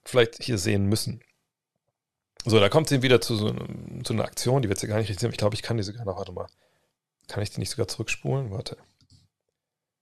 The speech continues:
Ne, kann ich nicht. Egal. So, jetzt sehen wir hier, er hat das Mismatch, er sieht das auch. Und wir erinnern uns mal, Klay Thompson wurde bekannt für einen, dafür, dass er halt die Leute immer auf den, off the dribble genommen hat. Und nimmt so ein paar Dribblings hier schon und stellt sich Allen so ein bisschen hin.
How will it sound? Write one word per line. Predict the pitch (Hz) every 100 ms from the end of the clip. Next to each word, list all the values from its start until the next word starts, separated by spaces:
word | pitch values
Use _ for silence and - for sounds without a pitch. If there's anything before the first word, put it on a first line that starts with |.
| _ _ _ _ _ _ _ _
Ne, | 107 -
kann | -
ich | 107
nicht. | 101
Egal. | 135 113 - - -
So, | - 113
jetzt | - -
sehen | 147
wir | 143
hier, | 131 127 - - _ -
er | 107
hat | -
das | 143
Mismatch, | 135 175 - 170
er | 98
sieht | 165
das | 165 156
auch. | 151 180 -
Und | _ _ _ - 127
wir |
erinnern | 139 156
uns | 151 -
mal, | 131
Klay | -
Thompson | 120 127 120 131 196
wurde | 151
bekannt | 95 92 156 127
für | - -
einen, | 107 110 120
dafür, | 117 127
dass | 113
er | 104
halt | 98
die | 107
Leute | 104 110
immer | 110
auf | 101
den, | 117
off | - - - -
the | 110
dribble | 117 143
genommen | 98 95 113
hat. | - - - - - - _ _
Und | 113
nimmt | 151 208
so |
ein | 240
paar | 175 175
Dribblings | 143 185 208 -
hier | 196
schon | 214 208
und | 123
stellt | - 147 196
sich | - 175 -
Allen | 139 156 180
so | 143
ein |
bisschen | 135 - 131
hin. | 113 101 -